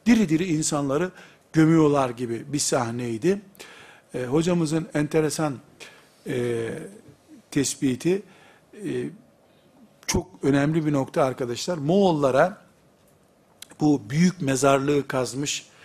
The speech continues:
ve ümmeti Muhammed'i mezara gömüp keyif süreceklerini zannederken iki şeyle karşılaştık. Birincisi, bir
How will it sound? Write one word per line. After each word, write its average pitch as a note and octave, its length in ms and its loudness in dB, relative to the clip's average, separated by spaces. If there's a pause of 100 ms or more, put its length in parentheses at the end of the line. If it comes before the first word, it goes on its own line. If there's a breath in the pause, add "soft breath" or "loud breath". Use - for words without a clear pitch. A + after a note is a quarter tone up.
(300 loud breath)
ve E3 40 -2
ümmeti D3 360 2
Muhammed'i C#3+ 440 -2
mezara C#3 420 0
gömüp C3 360 -2 (580 soft breath)
keyif E3+ 320 4
süreceklerini C3 720 -2
zannederken C#3 960 -2 (480 loud breath)
iki F#3 220 0
şeyle D3+ 360 0
karşılaştık. A#2 680 -8 (300)
Birincisi, F3 800 -2 (480 soft breath)
bir F#3+ 320 2